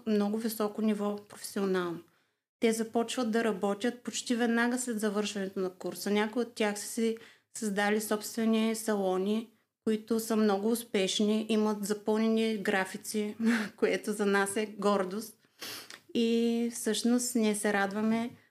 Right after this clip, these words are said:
на всеки успех на нашите курсисти. От първата година,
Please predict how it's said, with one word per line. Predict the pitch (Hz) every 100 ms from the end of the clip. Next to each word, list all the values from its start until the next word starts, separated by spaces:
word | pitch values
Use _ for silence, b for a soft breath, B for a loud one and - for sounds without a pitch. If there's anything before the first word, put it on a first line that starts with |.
| -
на | 214
всеки | 214 240 262
успех | 277 277 247 226
на | 220
нашите | 202 190 - 190
курсисти. | - - - 170 - - - _ _ _ _
От | - - -
първата | 240 269 320 320 277
година, | 226 190 202 202 208 262